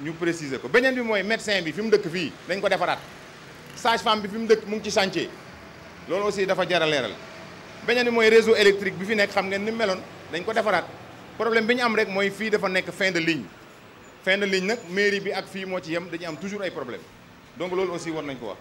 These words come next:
Beneen bi mooy facture ndox, facture courant, structure de santé yëpp nag laa wax. Muy poste de santé, muy centre de santé, mairie moo koy fay.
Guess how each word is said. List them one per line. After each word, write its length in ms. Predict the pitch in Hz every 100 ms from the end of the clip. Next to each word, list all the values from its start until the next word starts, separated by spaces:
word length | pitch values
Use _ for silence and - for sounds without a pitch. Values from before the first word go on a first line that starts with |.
| -
Beneen 240 | 277 262
bi 80 | 220
mooy 260 | 220 175 - - - - - - - - - - - - - -
facture 420 | - 247 - 240 226
ndox, 300 | 214 214 - - - - -
facture 400 | 214 208 220 214 202
courant, 260 | 220 190 127 - -
structure 360 | - 262 262
de 120 | 220
santé 320 | 233 226 214 190
yëpp 160 | 214
nag 120 | 220 185
laa 140 | 143
wax. 100 | 95 - - -
Muy 140 | 170 208
poste 260 | 226 208
de 80 | 196
santé, 420 | 208 214 220 226 226 -
muy 120 | 165
centre 240 | 202 220 202
de 60 |
santé, 380 | 190 220 220 214
mairie 220 | 185 202
moo 120 | 185 156
koy 120 | 135
fay. 140 | 113